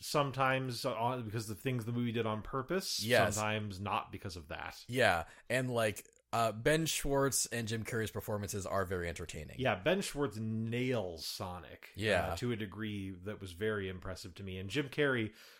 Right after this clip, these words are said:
Speaker 1: does Jim Carrey and not Doctor Robotnik, but that's great.
Speaker 2: Yeah, like, it was, it was, it kinda, it, the movie in a lot of way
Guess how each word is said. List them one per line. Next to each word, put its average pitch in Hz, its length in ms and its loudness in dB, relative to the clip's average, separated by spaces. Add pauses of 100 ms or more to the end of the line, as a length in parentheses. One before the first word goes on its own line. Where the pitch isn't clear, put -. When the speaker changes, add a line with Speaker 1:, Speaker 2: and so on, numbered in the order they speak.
(360)
Speaker 1:
does 123 360 4
Jim 110 340 0
Carrey 95 640 2
and 104 220 -2
not 107 280 0
Doctor 101 360 -4
Robotnik, 95 600 0
but 147 160 2
that's 196 220 0
great. 160 600 -2
Speaker 2:
Yeah, 117 500 4
like, 139 240 4
it 185 180 6
was, 185 180 -4
it 160 60 6
was, 165 260 2 (240)
it 147 100 0
kinda, 185 600 10
it, 139 460 -4
the 139 80 0
movie 180 220 4
in 165 80 4
a 147 40 4
lot 131 180 2
of 127 80 2
way 120 300 2